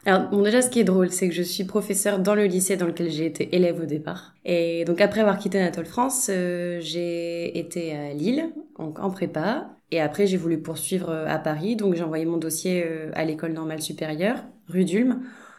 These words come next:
Et j'ai été prise. Et après, bah, dans la foulée, comme j'étais auditrice libre, au-, auditrice libre, pardon, à l'E N-, à l'E N S, et ben, j'ai passé l'agrégation. J'ai eu le concours et je suis repartie, euh, dans ma région.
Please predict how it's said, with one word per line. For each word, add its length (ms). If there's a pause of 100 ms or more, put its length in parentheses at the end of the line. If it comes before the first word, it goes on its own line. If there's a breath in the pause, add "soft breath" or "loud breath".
(180 loud breath)
Et 340
j'ai 160
été 200
prise. 460 (320)
Et 120
après, 300
bah, 100
dans 100
la 100
foulée, 300
comme 160
j'étais 220
auditrice 500
libre, 220 (340)
au-, 160
auditrice 460
libre, 280
pardon, 300
à 100
l'E 120
N-, 120
à 120
l'E 140
N 180
S, 200
et 60
ben, 160
j'ai 100
passé 300
l'agrégation. 540 (340)
J'ai 120
eu 60
le 80
concours 560
et 140
je 60
suis 100
repartie, 680
euh, 100
dans 160
ma 140
région. 420